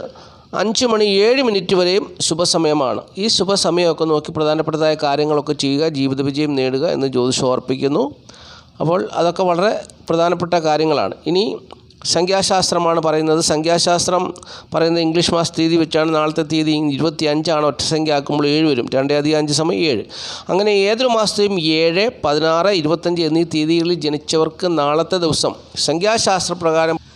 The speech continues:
പ്രതികൂലമായ അനുഭവങ്ങൾ വന്നു ചേരുന്ന ദിവസമാണെന്നാണ് ജ്യോതിഷം പറയുന്നത്, സംഖ്യാജ്യോതിഷം പറയുന്നത്.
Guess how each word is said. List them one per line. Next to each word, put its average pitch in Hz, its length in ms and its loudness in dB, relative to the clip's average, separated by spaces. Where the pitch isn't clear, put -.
പ്രതികൂലമായ 240 600 2
അനുഭവങ്ങൾ 220 420 4
വന്നു 202 200 2
ചേരുന്ന 202 320 2
ദിവസമാണെന്നാണ് 180 640 2
ജ്യോതിഷം 160 380 -2
പറയുന്നത്, 156 340 2
സംഖ്യാജ്യോതിഷം 160 640 0
പറയുന്നത്. 180 320 0